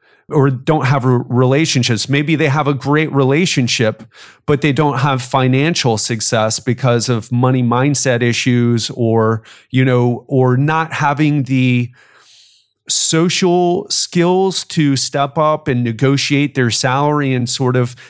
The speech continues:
not in a Machiavellian way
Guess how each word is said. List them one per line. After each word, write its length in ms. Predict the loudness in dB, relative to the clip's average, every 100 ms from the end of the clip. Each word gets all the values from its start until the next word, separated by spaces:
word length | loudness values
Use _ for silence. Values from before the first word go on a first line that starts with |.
| -4
not 280 | -2 -2 -2
in 140 | 0
a 240 | 0 0 -2
Machiavellian 1160 | -2 0 0 0 -2 0 0 2 2 2 0 0
way 440 | 0 2 0 -4